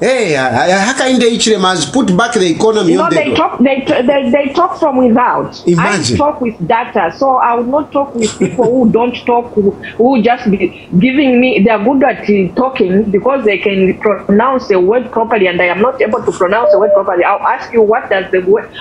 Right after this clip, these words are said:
Speaker 2: what does information on the, on the, on the,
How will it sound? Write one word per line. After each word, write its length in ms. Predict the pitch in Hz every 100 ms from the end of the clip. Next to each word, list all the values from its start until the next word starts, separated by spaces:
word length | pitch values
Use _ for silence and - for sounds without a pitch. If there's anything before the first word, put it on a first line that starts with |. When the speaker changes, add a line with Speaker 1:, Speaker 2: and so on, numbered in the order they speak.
| -
Speaker 2:
what 180 | 240
does 180 | 262 247
information 760 | 214 202 196 214 254 208 190 180 202 202
on 220 | 226 233
the, 80 | 214
on 200 | - 214 208
the, 260 | 202 196
on 200 | - 208
the, 380 | 190 196 196 185